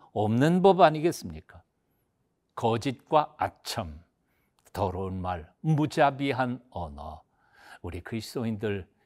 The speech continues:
입술에서는 사라지도록 노력해야 하겠습니다.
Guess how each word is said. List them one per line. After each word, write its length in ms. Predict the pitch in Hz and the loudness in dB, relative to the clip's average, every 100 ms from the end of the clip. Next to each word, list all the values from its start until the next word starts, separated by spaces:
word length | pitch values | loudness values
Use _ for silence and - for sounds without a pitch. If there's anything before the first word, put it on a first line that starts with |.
| _ _ | _ _
입술에서는 760 | 107 95 - 98 95 92 90 | -8 -6 -8 -10 -10 -12 -12
사라지도록 760 | 82 - - 160 - - 135 139 | -14 -18 -14 -16 -12 -10 -10 -10
노력해야 540 | 127 131 127 - 143 120 | -10 -8 -10 -8 -8 -8
하겠습니다. 760 | 107 85 - 80 82 _ _ | -14 -16 -16 -16 -20 _ _